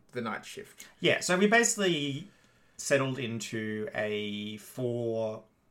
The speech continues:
Speaker 2: me doing four nights, you doing three nights, which is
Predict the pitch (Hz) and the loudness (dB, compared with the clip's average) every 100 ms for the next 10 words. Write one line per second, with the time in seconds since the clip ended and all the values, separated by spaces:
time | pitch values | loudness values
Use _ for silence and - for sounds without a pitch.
0 | _ _ _ _ _ _ 127 135 123 120 | _ _ _ _ _ _ -2 0 0 -2
1 | 113 113 104 104 101 - 110 101 101 - | -2 -2 -2 -2 -4 -8 -10 -8 -10 -10
2 | 107 101 - - - 127 123 127 113 - | -10 -8 -10 -14 -12 -10 -8 -6 -6 -10